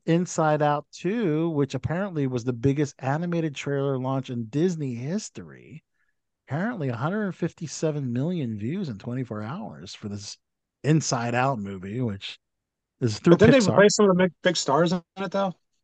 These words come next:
Speaker 2: I thought some
Speaker 1: They
Speaker 2: of the bigger stars
Speaker 1: did.
Speaker 2: got
Speaker 1: Well,
Speaker 2: replaced.
Speaker 1: yeah, you have Maya Hawke, who, who plays, um, Anxiety,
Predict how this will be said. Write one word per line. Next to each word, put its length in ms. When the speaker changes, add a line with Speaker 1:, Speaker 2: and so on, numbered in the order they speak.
Speaker 2:
I 60
thought 140
some 120
Speaker 1:
They 40
Speaker 2:
of 60
the 60
bigger 120
stars 260
Speaker 1:
did. 40
Speaker 2:
got 100
Speaker 1:
Well, 380
Speaker 2:
replaced. 40
Speaker 1:
yeah, 300
you 140
have 160
Maya 360
Hawke, 440
who, 300
who 420
plays, 520
um, 480
Anxiety, 880